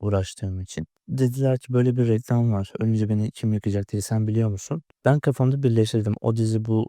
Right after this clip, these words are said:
evet, Gassal şuydu. Gassal'ın çünkü çekimleri bir yıldan uzun süredir devam ediyor diye biliyorum.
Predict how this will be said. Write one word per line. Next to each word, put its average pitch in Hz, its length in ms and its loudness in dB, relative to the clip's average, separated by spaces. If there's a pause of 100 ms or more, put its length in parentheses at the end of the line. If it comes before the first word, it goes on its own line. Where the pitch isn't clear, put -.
evet, 107 460 -2
Gassal 107 440 0
şuydu. 107 520 -2 (220)
Gassal'ın 110 400 -2
çünkü - 240 -8
çekimleri 107 500 -2
bir 107 100 2
yıldan 104 440 0
uzun 104 200 -6
süredir 101 360 -4
devam 98 280 -2
ediyor 95 240 -4
diye 98 140 -4
biliyorum. 104 260 -4